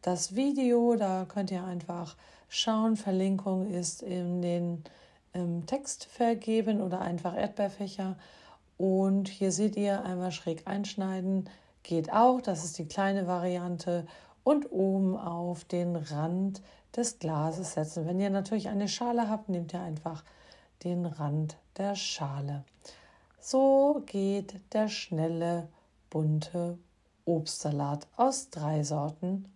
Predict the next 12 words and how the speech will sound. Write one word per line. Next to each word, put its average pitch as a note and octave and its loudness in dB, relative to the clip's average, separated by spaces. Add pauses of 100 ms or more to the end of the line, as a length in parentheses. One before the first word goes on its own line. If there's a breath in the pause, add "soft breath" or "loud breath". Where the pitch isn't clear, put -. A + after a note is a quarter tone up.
(140)
Obst. D3+ -2
Ohne D4 2
Zucker, C#4 0
ohne G3 0
alles. A3+ 2 (380 loud breath)
Durch G#3+ 0
den F#3 0
Orangensaft G#3 2
ist - -4
das F#3 0
sehr E3 2
saftig. G#3 -2